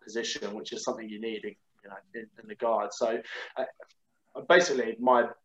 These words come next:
my evaluation of this whole Dennis Smith thing is that he brings a lot of things to them potentially that they are missing.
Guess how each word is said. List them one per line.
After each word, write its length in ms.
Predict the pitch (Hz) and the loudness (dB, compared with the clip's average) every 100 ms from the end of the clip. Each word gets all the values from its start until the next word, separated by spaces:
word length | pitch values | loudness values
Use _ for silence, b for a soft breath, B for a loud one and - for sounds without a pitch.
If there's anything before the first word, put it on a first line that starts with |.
| _ _ _ _ - | _ _ _ _ 4
my 200 | 127 123 | 8 8
evaluation 640 | 135 147 127 123 120 117 | 10 10 10 8 6 -2
of 80 | 110 | -2
this 320 | 107 - - | -2 -4 -8
whole 220 | 120 117 117 | -2 0 0
Dennis 240 | 110 - | -4 -6
Smith 140 | 117 - 107 | -8 -6 -4
thing 200 | 101 104 - | -4 -6 -12
is 120 | 120 | -2
that 200 | 117 113 | 0 0
he 140 | 123 | -2
brings 240 | 131 139 120 | -4 -2 4
a 60 | |
lot 180 | 123 123 | 6 6
of 80 | - | 4
things 200 | 123 113 | -4 0
to 100 | 123 | 0
them 340 | 113 110 104 110 - | 2 0 -2 -6 -10
potentially 720 | - - 123 123 120 107 104 104 | -12 0 0 0 -2 -2 -2 0
that 240 | 113 101 - | 0 0 0
they 160 | 113 107 | 2 2
are 160 | 101 | 0
missing. 300 | 107 - - | -4 -8 -10